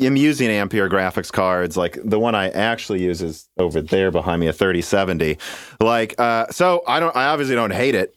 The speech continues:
I use it, but I mean, like, they made it out in their early marketing. We're doubling performance year over year, and, you know,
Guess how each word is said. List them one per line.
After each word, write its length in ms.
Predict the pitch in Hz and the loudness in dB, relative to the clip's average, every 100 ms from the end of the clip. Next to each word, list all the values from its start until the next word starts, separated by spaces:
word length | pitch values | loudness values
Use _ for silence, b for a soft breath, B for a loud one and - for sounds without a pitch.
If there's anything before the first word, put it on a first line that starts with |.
| - | -2
I 100 | 98 | 0
use 240 | 101 117 | 2 2
it, 160 | 85 82 | 0 -2
but 340 | 104 113 107 107 | 0 0 0 0
I 140 | 117 123 | 0 0
mean, 180 | 127 120 | 2 2
like, 180 | 113 | 0
they 160 | 110 123 | 0 2
made 300 | 120 123 139 | 2 2 2
it 80 | 123 | 2
out 160 | 117 | 2
in 80 | 107 | 0
their 100 | 107 | 0
early 260 | 104 104 101 | 2 2 2
marketing. 440 | 92 98 107 92 | 2 0 0 0
We're 100 | 98 | 0
doubling 540 | 90 98 95 104 101 92 | 0 0 2 2 0 0
performance 600 | 90 - 90 87 78 85 | -2 0 0 0 -2 0
year 160 | 87 | 2
over 220 | 85 80 | 2 0
year, 480 | 78 85 87 78 76 - B B | 2 2 2 2 0 -4 B B
and, 640 | - 92 92 90 85 85 80 | -2 0 0 -2 -2 -4 -6
you 180 | 90 95 | -2 0
know, 300 | 87 85 | 0 0